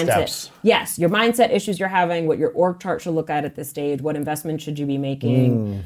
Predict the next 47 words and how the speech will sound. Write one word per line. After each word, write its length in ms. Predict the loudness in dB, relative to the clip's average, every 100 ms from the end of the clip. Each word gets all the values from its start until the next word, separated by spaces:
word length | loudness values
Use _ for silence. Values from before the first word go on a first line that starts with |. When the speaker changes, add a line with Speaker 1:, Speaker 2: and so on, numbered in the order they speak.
| -2
Speaker 1:
what 120 | 0
does 100 | 4
your 100 | 2
team 320 | 2 0 2
look 160 | 0 0
like 220 | 0 0
at 100 | -4
this 160 | -6 -6
stage? 420 | -4 0 0 0
Speaker 2:
That's 100 | 0
cool. 240 | -2 -2 -6 _ _
Speaker 1:
Um, 380 | 0 0 0 0
what 180 | 2 4
are 160 | 4
the, 420 | 4 4 4 2 -2 _ _ -12 -4
you 140 | -2
know, 220 | 0 -4 -4
what's 240 | -2 0
your 100 | 2
graduation 580 | 2 4 4 4 4 2
checklist? 420 | -4 -4 -2 -2
Like, 180 | -4 -2
your, 320 | 2 2 0 -4
these 240 | -2 0
are 120 | 0 0
the 120 | -2
things 280 | -2 -4 -2
you 60 |
need 160 | -4 -4
to 60 |
do 160 | -4 -2
to 100 | -2
get 180 | -2 -2
your 120 | -2
revenue 340 | -2 -2 -4 -6
up 180 | -10 -12 _ _ _
to 100 | -8
the 80 | -6
next 260 | -6 -8 -6
level. 380 | -4 0 -2 2
Speaker 2:
Where 160 | 0
can 100 | 0
people 240 | 0 2 2
take 240 | 0 0
that? 260 | -2 -4 -6 -20 -20 _ -12
Speaker 1:
That 380 | -2 2 2 2
is 320 | 2 2 0